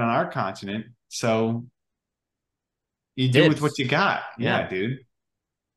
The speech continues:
Speaker 1: By all means, if someone, if one of them lands in fucking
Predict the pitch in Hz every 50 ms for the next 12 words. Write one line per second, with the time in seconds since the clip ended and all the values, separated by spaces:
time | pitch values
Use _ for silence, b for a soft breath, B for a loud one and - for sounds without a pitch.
0 | _ _ _ _ _ _ _ _ _ _ _ _ _ _ _ - 127 131 143 147
1 | 147 151 170 170 147 127 113 107 - - 139 135 139 135 123 123 120 113 107 113
2 | 131 - 139 151 147 135 123 113 110 110 123 139 143 131 135 139 135 131 131 143
3 | 139 139 - 131 120 113 107 101 101